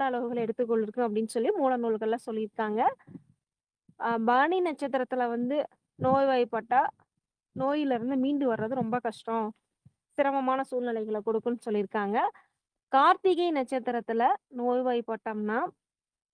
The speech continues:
அவங்க வந்து கர்ம வினை வியாதிகளை வந்து அனுபவிக்கக்கூடிய சூழ்நிலைகளை கொடுக்கும்.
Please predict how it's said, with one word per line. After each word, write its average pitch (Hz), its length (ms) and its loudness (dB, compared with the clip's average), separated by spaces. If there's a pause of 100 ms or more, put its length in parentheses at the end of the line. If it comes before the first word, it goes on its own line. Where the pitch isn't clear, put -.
(120)
அவங்க 226 260 0
வந்து 233 220 -2 (520)
கர்ம 294 260 2 (100)
வினை 269 260 0
வியாதிகளை 233 560 0
வந்து 226 200 -2 (100)
அனுபவிக்கக்கூடிய 240 720 -2
சூழ்நிலைகளை 226 580 0
கொடுக்கும். 214 360 -2